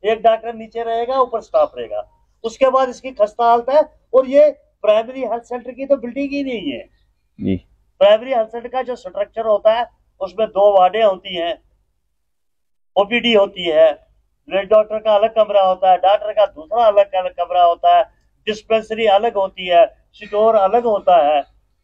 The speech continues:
Speaker 1: postmortem room अलग, ऑटोप्सी room अलग बाहर की तरफ होता है। जो primary health center के norms हैं वो ये, ये लागू, ये तो, ये तो कबाड़ खाना है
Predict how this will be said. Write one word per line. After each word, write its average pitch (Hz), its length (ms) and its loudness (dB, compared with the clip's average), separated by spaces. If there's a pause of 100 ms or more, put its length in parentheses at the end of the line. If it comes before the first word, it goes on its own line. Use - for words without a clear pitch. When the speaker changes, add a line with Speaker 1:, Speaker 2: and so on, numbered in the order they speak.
(320)
Speaker 1:
postmortem 240 580 0
room 233 320 -2
अलग, 214 340 0
ऑटोप्सी 214 640 -4
room 226 200 -6
अलग 208 280 -6
बाहर 202 280 -2
की 233 160 -20
तरफ 226 280 -4
होता 175 340 -2
है। 185 60 -4 (380)
जो 269 80 2
primary 226 460 -4
health 202 240 -8
center 214 280 -18
के 233 180 -6
norms 196 580 -4
हैं 127 220 -14 (320)
वो 208 120 -4
ये, 190 160 -2
ये - 340 -8
लागू, 170 360 0 (280)
ये 226 140 0
तो, 262 340 -2 (260)
ये 208 120 -4
तो - 120 -2
कबाड़ 208 380 0
खाना 190 300 -4
है 117 300 -4